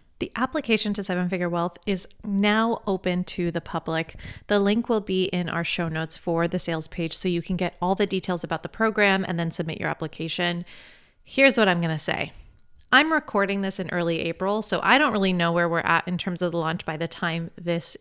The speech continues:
is publishing, this podcast is publishing. But what I will say is we have limited spots available for this round of the launch, and we already have, like, as of this recording, we already have five people confirmed, and I have three more sales calls on my calendar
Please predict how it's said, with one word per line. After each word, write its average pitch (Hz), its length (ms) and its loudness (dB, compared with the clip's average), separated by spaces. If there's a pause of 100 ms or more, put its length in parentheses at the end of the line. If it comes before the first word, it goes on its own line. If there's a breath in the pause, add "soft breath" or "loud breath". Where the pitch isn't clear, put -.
is 160 340 -2
publishing, 202 680 -2
this 180 180 -4
podcast 165 420 -8
is 156 100 -10
publishing. 220 580 0 (520 loud breath)
But - 160 -4
what 208 120 -2
I 202 120 -2
will 254 240 0
say 190 280 0
is 175 180 -6
we 262 140 -2
have - 260 -8
limited 175 560 -2
spots - 600 -4
available 165 540 -2
for 180 160 -4
this 165 260 -4
round 160 300 -4
of 156 100 -8
the 165 100 -4
launch, 151 520 -2
and 196 180 2
we 214 200 0 (120)
already 180 760 2
have, 165 640 2 (640 soft breath)
like, 160 320 -4 (640)
as 220 240 10
of 190 160 6
this 185 200 6
recording, 277 520 2
we 202 140 2
already 202 280 0
have 185 160 0
five 170 360 0
people 196 260 0
confirmed, 170 720 -2
and 175 80 -2
I 165 80 2
have 156 180 -2
three 170 240 -6
more 165 180 -2
sales 180 360 2
calls 185 260 0
on 175 80 4
my 160 140 0
calendar 190 600 0